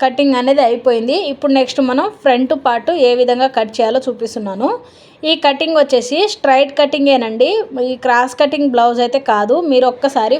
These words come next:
ఫ్రంట్ పార్ట్ షోల్డర్ దగ్గర కింది భాగంలో ఇలా లాగి చూడండి,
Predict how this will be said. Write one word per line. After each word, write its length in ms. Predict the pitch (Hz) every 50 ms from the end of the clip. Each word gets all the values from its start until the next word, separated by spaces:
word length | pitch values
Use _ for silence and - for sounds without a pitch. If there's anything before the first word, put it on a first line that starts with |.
| -
ఫ్రంట్ 280 | - 277 254 262 262 311 302 -
పార్ట్ 260 | 262 247 240 233 - 311 - -
షోల్డర్ 440 | - 254 233 240 247 247 269 285 277 240 220 226
దగ్గర 320 | 220 214 214 240 233 277 359 370 - - -
కింది 240 | 269 254 262 277 285 240 247
భాగంలో 360 | 233 226 214 233 247 240 233 226 240
ఇలా 120 | 269 330 427 415 - - - - - _ - - _ _ _ - 247 247
లాగి 280 | 240 240 247 262 294 285 -
చూడండి, 360 | 269 247 233 233 226 240 269